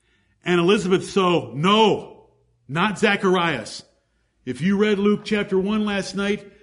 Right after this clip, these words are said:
Elizabeth was intent that his name would be John. And they asked his father, and he took a writing tablet and said, "His name is John." And at that moment, he got his speech back.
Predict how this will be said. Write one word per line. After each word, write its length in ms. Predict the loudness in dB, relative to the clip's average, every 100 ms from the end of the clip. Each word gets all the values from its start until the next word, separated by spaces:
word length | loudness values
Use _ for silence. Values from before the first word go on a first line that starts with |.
| _ -10
Elizabeth 600 | -2 0 0 0 -4 -2
was 180 | -2 -2
intent 640 | -6 -4 -2 -2 -4 -16 _ _ _ _ -6
that 100 | -4
his 180 | -2
name 240 | 0 2 2
would 140 | 0
be 120 | -2 -2
John. 640 | 0 2 0 -2 -6 -14 _ _ _ _ -8
And 140 | -4 0
they 160 | 2
asked 220 | 2 0
his 160 | -2 -2
father, 500 | -2 0 0 -2 -4 -16 _ _ _
and 120 | -4
he 80 | -2
took 240 | 0 0 2
a 40 |
writing 380 | 2 2 0 0
tablet 400 | -2 2 2 0
and 80 | 0
said, 220 | 2 2
"His 160 | 2
name 260 | 2 2 2
is 140 | -2
John." 680 | -4 -2 0 0 -2 -8 -14 _ _ _ _ _ _ _ -10
And 140 | -6
at 80 | -2
that 260 | 0 0 0
moment, 460 | 2 2 0 -4 -20 _ _ _ _ _
he 140 | -6 -2
got 220 | 0 0
his 140 | -2
speech 460 | -4 0 0 0 -2
back. 380 | -2 -4 -8